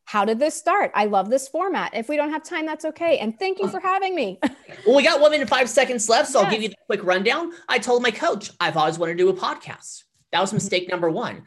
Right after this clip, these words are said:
Speaker 2: because after that, she said, "Your first guest will be scheduled in twenty-four hours."
Speaker 1: <laughs>
Speaker 2: And so they, I was like, "Oh, okay,
Speaker 1: Yeah.
Speaker 2: well, then let's just get this going here." So built this format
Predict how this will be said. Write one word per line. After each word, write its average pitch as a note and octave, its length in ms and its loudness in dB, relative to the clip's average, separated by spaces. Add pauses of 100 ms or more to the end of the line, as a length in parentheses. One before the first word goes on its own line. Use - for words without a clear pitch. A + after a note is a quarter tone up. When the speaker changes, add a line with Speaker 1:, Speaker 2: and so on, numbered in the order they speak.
(160)
Speaker 2:
because E3+ 260 -2
after G3 300 -6
that, G#3 200 -2
she E3+ 100 -6
said, D#3 240 -6
"Your D3+ 80 -4
first F3+ 300 -4
guest F#3 200 -2
will E3 40 -12
be D#3 80 -6
scheduled D#3+ 380 -2
in D3 60 -10
twenty-four C#3+ 380 -8
hours." - 380 -10 (920)
Speaker 1:
<laughs> - 20 -18
Speaker 2:
And D#4+ 540 0
so F3 120 2
they, G#3 320 4
I G#3+ 100 4
was F3 100 0
like, F#3+ 160 2
"Oh, F#3+ 280 6
okay, D4 240 2
Speaker 1:
Yeah. - 60 0
Speaker 2:
well, D#3+ 340 -2
then E3+ 340 2
let's F3+ 200 2
just F#3 220 0
get G3+ 160 2
this F#3 180 -2
going B3 280 0
here." F3 360 -2 (240)
So A#3+ 200 4
built B3 280 2
this D#4 220 -4
format G#3+ 560 0